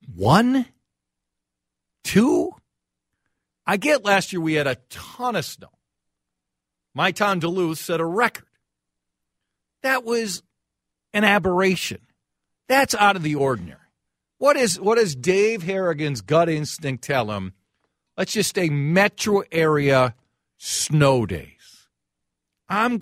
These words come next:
I'm, I would set the over under two point five,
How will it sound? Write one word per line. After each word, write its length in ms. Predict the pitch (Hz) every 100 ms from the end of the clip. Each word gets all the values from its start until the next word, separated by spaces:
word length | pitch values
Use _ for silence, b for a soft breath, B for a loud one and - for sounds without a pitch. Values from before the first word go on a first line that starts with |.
| -
I'm, 260 | 180 233 -
I 160 | 175 220
would 180 | 226
set 280 | - 226 202
the 120 | 196
over 260 | 185 165 156
under 240 | 156 131
two 360 | 107 - - 98
point 340 | - 165 151
five, 600 | - 127 117 110 110 104